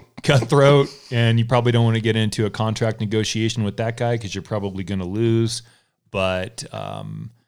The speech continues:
Speaker 2: <clears throat> I think he's going to have two purposes in mind, and that's one, make a lot of money, and number two, win. And so, uh, greed is good, and in this particular case, I want him to be very, very greedy.
Speaker 1: That's awesome.
Speaker 2: Build me a dynasty.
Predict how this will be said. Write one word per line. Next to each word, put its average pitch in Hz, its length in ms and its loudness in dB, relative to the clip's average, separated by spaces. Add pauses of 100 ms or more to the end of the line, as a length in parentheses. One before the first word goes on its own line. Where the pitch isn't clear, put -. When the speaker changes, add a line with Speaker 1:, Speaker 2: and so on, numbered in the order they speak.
(120)
Speaker 2:
<clears throat> - 200 -8
I 117 120 4
think 117 240 0
he's 113 260 -4
going 107 280 -2
to 101 100 -6
have 98 240 -4
two 160 180 -4
purposes 110 580 -4
in 95 100 -4
mind, 107 240 -4
and 98 100 -4
that's 95 200 -8
one, 101 200 -4
make 101 160 -6
a 101 60 -8
lot 98 180 -6
of 98 80 -6
money, 101 300 -4
and 92 100 -8
number 95 200 -8
two, 107 200 -10
win. 87 360 -8 (840)
And 95 120 -8
so, 92 760 -6
uh, 92 340 -12 (160)
greed 104 300 -8
is 117 120 -6
good, 120 460 -2 (560)
and 95 380 -4
in 98 180 -8
this 98 140 -6
particular 95 540 -8
case, 87 540 -10 (220)
I 95 100 -8
want 90 220 -8
him 90 120 -8
to 85 80 -10
be 85 120 -12
very, 80 280 -12
very 80 240 -14
greedy. 80 340 -16 (640)
Speaker 1:
That's 101 220 -4
awesome. 92 360 -6
Speaker 2:
Build 95 240 -8
me 92 100 -6
a 87 60 -8
dynasty. 85 580 -12